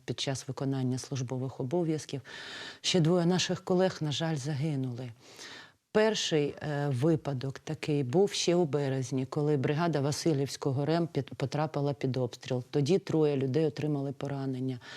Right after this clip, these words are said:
Останній і найбільш трагічний, напевно, був три тижні тому із бригадою Оріхівського рем. Люди виїхали на лінію, лагодили повітряну лінію, почався обстріл.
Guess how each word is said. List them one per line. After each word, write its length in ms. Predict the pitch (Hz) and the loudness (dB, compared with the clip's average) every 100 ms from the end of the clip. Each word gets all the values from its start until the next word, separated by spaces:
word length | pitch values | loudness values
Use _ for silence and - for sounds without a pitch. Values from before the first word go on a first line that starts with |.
| - - - | -16 -16 -6
Останній 680 | 156 147 - 190 180 156 143 - | 0 0 2 2 4 4 2 0
і 140 | 143 | 2
найбільш 460 | 147 147 143 143 - | 2 2 2 0 -4
трагічний, 540 | - 135 - - 143 | -6 -6 -6 -4 0
напевно, 560 | 143 135 147 143 135 131 - - - - | 0 0 -2 -2 -2 -2 -8 -14 -14 -4
був 240 | 147 170 - | 2 2 4
три 160 | 165 | 0
тижні 380 | 156 170 151 156 | 4 4 4 2
тому 420 | 151 151 165 196 180 - - - - | 2 4 4 2 -2 -16 -20 -16 -2
із 180 | 143 135 | 0 4
бригадою 540 | 170 165 175 156 156 | 4 4 4 4 4
Оріхівського 680 | 151 151 - 127 - 131 131 | 4 0 -2 -6 -4 -2 -2
рем. 280 | 131 127 131 - 143 | 0 -2 -4 -4 2
Люди 460 | 185 143 147 143 - | 2 2 0 -2 0
виїхали 500 | 165 175 - 147 147 | 2 2 0 -4 -2
на 160 | 139 | -2
лінію, 400 | 139 175 175 151 | 0 2 2 0
лагодили 680 | 139 156 151 139 139 131 131 117 - - - - - | 0 -2 -2 -2 -2 -4 -6 -10 -18 -18 -20 -6 2
повітряну 640 | 151 156 - 147 143 147 | 6 6 4 0 0 2
лінію, 600 | 190 190 180 160 151 147 - - | 2 4 2 0 -2 -4 -6 -4
почався 480 | 165 208 196 - | 0 0 -2 -4
обстріл. 540 | 131 123 - - - | -4 -4 -6 -10 -12